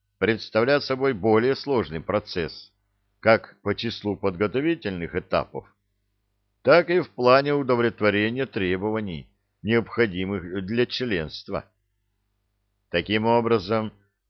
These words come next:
даже первый прием в Европейский Союз государств из Центральной Европы представляется маловероятным ранее две тысячи второго года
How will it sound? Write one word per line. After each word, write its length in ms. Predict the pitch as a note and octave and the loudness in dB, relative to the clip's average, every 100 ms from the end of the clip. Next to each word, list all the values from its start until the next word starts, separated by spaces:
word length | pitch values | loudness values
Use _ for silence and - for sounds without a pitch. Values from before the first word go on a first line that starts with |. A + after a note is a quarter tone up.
| - | 2
даже 320 | G#2 G#2 G#2+ | 4 4 0
первый 480 | - G#2 A2 G#2 F#2+ | -2 2 2 2 -2
прием 640 | E2+ F2+ G#2 A#2 F#2 C#2 - | -4 -2 0 2 0 -6 -14
в 60 | C#2 | -8
Европейский 760 | E2 E2+ D#2+ G2 F#2+ - D#2+ | -4 -4 -4 -4 -6 -8 -12
Союз 480 | - E2 F2 F#2+ - D2+ | -8 -8 -6 -6 -8 -10
государств 800 | E2 - D2 D2+ A2+ F#2+ - D2 C2 - _ _ _ | -10 -10 -10 0 2 2 -6 -16 -16 -20 _ _ _
из 240 | - E2 - | -12 -10 -8
Центральной 720 | F#2 F2+ G2 G#2+ G#2 F2 D2+ | -8 -6 -2 2 2 0 -6
Европы 880 | C#2+ D2 D2 G2 B2+ - D2+ B1 - _ _ _ _ _ _ _ | -6 -4 -2 0 -2 -4 -12 -12 -16 _ _ _ _ _ _ _
представляется 920 | F#2+ A2 - - A2+ A#2+ B2 - A2 | 0 2 0 0 2 4 2 2 -2
маловероятным 1080 | G#2+ G#2+ G#2+ G#2 G2+ G2+ F2+ E2 - E2 D2+ _ _ _ | 0 2 2 2 2 2 2 0 -4 -10 -12 _ _ _
ранее 640 | G2 G2+ G#2 A2+ A#2 G#2+ - _ _ _ | 2 4 2 2 -2 -4 -8 _ _ _
две 300 | F#2 F2 A2 | -12 -2 -2
тысячи 440 | - A2+ A2+ - F2+ | 0 -4 -4 -4 -8
второго 460 | - G#2 E2+ F2+ | -4 -2 0 -2
года 420 | F2+ E2+ C#2 A#1+ | -2 -4 -6 -10